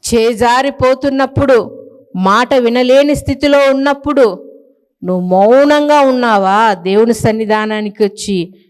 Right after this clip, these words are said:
ఎలుగెత్తి ఏడుస్తున్నావా? దేవునితో మాట్లాడుతున్నావా? ఈ సమయంలో దేవుడు నీతో నాతో మాట్లాడుతున్నాడు. ఎంతకాలమైంది నువ్వు దేవుని సన్నిధానంలో ఎలుగెత్తి ఏడ్చి ప్రార్థించడం?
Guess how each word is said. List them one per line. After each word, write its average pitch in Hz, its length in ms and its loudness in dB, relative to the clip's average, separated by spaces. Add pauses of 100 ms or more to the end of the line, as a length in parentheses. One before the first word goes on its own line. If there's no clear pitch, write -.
(220)
ఎలుగెత్తి 214 720 0
ఏడుస్తున్నావా? 190 1000 -4
దేవునితో 190 640 -2
మాట్లాడుతున్నావా? 175 1120 -6 (840)
ఈ 165 60 -2
సమయంలో 202 640 0
దేవుడు 196 360 0
నీతో 196 400 -2
నాతో 196 360 -2
మాట్లాడుతున్నాడు. 196 1040 -2 (640)
ఎంతకాలమైంది 247 1080 0
నువ్వు 240 180 0
దేవుని 233 320 0
సన్నిధానంలో 247 800 -2
ఎలుగెత్తి 240 640 -2
ఏడ్చి 247 460 -2
ప్రార్థించడం? 220 840 -4